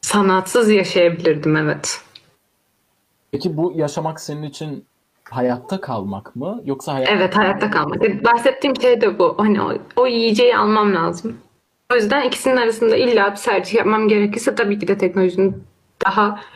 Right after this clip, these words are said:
Speaker 1: e, yaşamak için önemli olduğunu düşünüyorum. Hayatta kalmak için.
Speaker 2: Peki sana şöyle bir ütopya sunsam. Bilim
Speaker 1: Tamam.
Speaker 2: devam ediyor. Bilimi
Speaker 1: Hı hı.
Speaker 2: insanlar götürüyor. Ama sen bunu seçersen, sanatı seçersen bilimle asla ilgilenemez,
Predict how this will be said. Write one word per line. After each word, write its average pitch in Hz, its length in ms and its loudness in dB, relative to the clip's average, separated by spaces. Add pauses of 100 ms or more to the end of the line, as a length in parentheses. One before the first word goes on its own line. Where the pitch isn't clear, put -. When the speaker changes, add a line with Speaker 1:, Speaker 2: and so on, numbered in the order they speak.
(160)
Speaker 1:
e, 185 80 2
yaşamak 175 800 4
için - 160 0
önemli 160 300 0
olduğunu - 300 -2
düşünüyorum. - 420 -4
Hayatta 185 360 -2
kalmak 160 320 -2
için. - 220 -10 (600)
Speaker 2:
Peki 190 200 -4
sana 220 240 -2
şöyle 190 360 -2
bir 165 100 -2
ütopya 135 480 -6
sunsam. 101 480 -12 (560)
Bilim 190 300 -2
Speaker 1:
Tamam. 170 220 0
Speaker 2:
devam 175 260 -4
ediyor. 139 280 -4 (760)
Bilimi 170 440 -2
Speaker 1:
Hı 208 60 2
hı. 180 140 0
Speaker 2:
insanlar 156 640 0
götürüyor. 131 720 -6 (320)
Ama 190 260 -2
sen 202 380 -4 (320)
bunu 185 160 0
seçersen, 170 580 -6
sanatı 143 400 -6
seçersen 147 680 -6
bilimle 156 280 -4
asla 160 400 -4
ilgilenemez, 135 720 -6